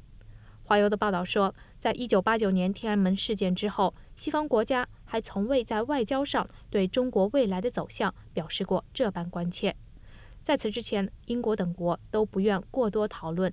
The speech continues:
中国的人权议题，但是这一次，这些国家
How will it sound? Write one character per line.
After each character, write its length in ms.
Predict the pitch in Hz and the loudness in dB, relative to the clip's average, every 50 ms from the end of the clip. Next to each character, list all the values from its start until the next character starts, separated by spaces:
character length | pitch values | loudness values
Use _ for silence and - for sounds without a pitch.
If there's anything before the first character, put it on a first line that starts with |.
| - - | -4 -6
中 180 | - 202 196 196 | -4 -2 -2 -2
国 160 | 190 185 180 | 0 -2 -2
的 140 | 170 170 - - | -2 -4 -6 -6
人 220 | 196 175 165 175 | -8 -6 -6 -6
权 220 | 185 - - 170 185 | -6 -6 -6 -4 -2
议 140 | 196 180 175 | -2 -2 -4
题， 280 | - - 175 170 160 - - - - - - - - - - - | -6 -6 -4 -4 -6 -6 -10 -18 -20 -20 -20 -20 -20 -20 -12 -6
但 100 | - 285 | -6 -4
是 100 | - 302 | -2 -2
这 200 | - 339 320 254 | -2 0 0 0
一 100 | 214 190 | 0 -2
次， 260 | - - - 185 - - - - - - - | -2 0 -2 -2 -2 -2 -12 -20 -20 -10 -4
这 100 | - 262 | -2 0
些 140 | - 254 | 2 2
国 160 | - - 196 202 | 2 2 0 2
家 200 | - 214 208 | 2 0 0